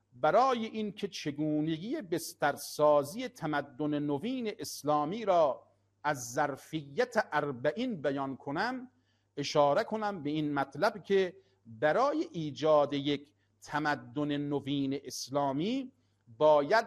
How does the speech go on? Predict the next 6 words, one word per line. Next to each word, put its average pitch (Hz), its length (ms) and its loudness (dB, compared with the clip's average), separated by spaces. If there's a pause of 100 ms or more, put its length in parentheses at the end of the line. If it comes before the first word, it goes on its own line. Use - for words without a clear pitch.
(140)
از - 260 -6
طریق 180 720 -2 (260)
نسخهٔ 156 960 -4
امام 208 760 0
و 175 100 4
مأمون 247 1120 0